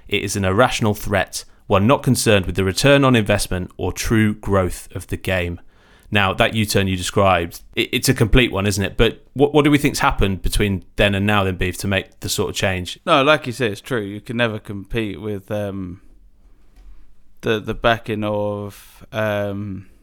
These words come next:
Speaker 2: it's the P I F, isn't it?
Speaker 1: Yeah.
Speaker 2: You can't, yeah,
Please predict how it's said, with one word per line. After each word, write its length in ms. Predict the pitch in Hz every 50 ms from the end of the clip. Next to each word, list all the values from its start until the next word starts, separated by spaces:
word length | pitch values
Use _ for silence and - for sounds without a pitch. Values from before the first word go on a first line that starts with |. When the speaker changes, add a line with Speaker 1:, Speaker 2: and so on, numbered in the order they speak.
| _ _ - -
Speaker 2:
it's 120 | - - -
the 80 | -
P 180 | - - 123 113
I 180 | 104 101 101 110
F, 240 | 113 107 104 -
isn't 260 | - 113 110 117 107 101
it? 140 | 98 87 - - - - -
Speaker 1:
Yeah. 260 | 117 101 95 90 87
Speaker 2:
You 140 | - - 113
can't, 480 | - 143 135 135 131 123 117 - - _
yeah, 460 | - - 113 143 127 113 101 101 98